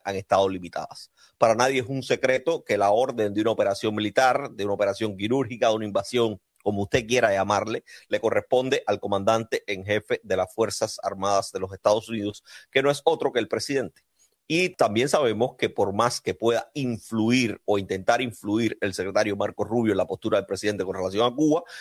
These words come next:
el presidente también tiene otros advisors, también escucha otras variantes, también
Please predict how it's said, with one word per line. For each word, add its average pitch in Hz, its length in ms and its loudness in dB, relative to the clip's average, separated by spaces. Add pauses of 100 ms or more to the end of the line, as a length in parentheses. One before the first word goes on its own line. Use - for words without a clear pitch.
(120)
el 123 100 2
presidente 117 380 0
también 113 380 0
tiene 113 400 0
otros 113 400 0
advisors, 143 840 2
también 101 380 -2
escucha - 720 -2 (300)
otras 107 340 4
variantes, 156 720 2
también 117 580 2